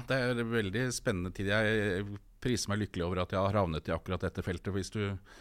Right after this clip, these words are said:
hvis du er av de som liker at, eh, morgendagen er litt forskjellig fra gårsdagen, så er det, det å jobbe i genetikken og i, i deler av medisinen hvor dette nå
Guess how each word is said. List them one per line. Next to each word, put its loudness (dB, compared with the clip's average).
hvis 0
du 4
er 8
av 2
de 0
som 0
liker 0
at, -8
eh, 2
morgendagen 2
er 2
litt 0
forskjellig -2
fra 0
gårsdagen, 0
så 2
er 4
det, 2
det 2
å 2
jobbe 2
i 0
genetikken -2
og 2
i, 0
i -2
deler 0
av 0
medisinen -2
hvor 0
dette -2
nå 0